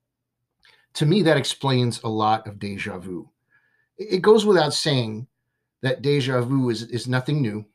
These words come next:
It's all over pop culture. <laughs> And to what extent?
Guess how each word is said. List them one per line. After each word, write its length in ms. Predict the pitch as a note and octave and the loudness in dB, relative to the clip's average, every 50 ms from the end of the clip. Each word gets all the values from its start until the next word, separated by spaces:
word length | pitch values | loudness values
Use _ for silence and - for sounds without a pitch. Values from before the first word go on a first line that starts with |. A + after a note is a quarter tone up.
| _ _ _ _ _ _ _ - | _ _ _ _ _ _ _ -8
It's 160 | C3 - - - | -8 -8 -6 -4
all 360 | D3 D#3 C#3+ C#3+ C3 A#2+ A#2+ - | -2 0 2 4 4 4 2 2
over 280 | C#3+ D3 C#3+ G#2+ A2 G#2 | 0 0 0 0 -2 -4
pop 300 | - - C3 G#2+ - - | -2 0 -2 -2 -2 -4
culture. 540 | - B2+ A#2 A2+ - - G2+ F#2 F#2+ G#2+ - - _ - | -6 -4 -4 -4 -6 -8 -10 -12 -14 -16 -20 -20 _ -4
<laughs> 0 | C#3 B2 A2+ - - | -2 -2 0 0 0
And 120 | D3 C3 - | 0 0 0
to 100 | D3 C3 | 0 0
what 160 | C#3 D#3+ D#3 | 2 0 0
extent? 560 | - - - - - C#3 C#3 C#3+ D#3+ - - | 0 -4 -6 -6 -2 0 0 0 0 -2 -8